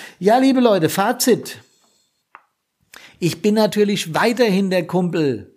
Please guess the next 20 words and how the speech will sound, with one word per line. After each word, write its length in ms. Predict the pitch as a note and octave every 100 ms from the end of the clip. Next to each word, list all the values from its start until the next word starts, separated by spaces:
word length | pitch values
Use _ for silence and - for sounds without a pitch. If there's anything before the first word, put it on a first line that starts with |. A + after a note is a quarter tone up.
| _ _
wenn 200 | D3 D#3+
ich 160 | D#3 -
eine 120 | D3+
Führungsposition 920 | C3 E3 D#3 C3+ D3 C3+ B2+ B2+ B2
übernehme. 420 | A#2+ A#2 A2+ A#2+
Selbstverständlich 1300 | A2+ E3 E3+ - G3 F3+ - - C4 C#4+ A3+ E3+ -
bin 100 | C#3
ich 220 | B2+ -
Kumpel. 480 | - B2 A2+ G#2+ G2+ _ _
Aber 600 | C#3+ F3 D#3+ G2 F2+ F2 _ _ - - - - _ _
wenn 160 | C3+
der 100 | F3+
Piepser 460 | F3 D#3 D3 - C#3+
geht, 520 | - A#2 A2 - - _ _ _ _ _ _ _ _
oder 260 | G#2+ B2 B2
wenn 140 | C#3
die 240 | C#3+ -
App 280 | - F3 -
uns 260 | B2+ A#2 -
alarmiert. 760 | A#2 A2 G#2+ G#2 F2+ - -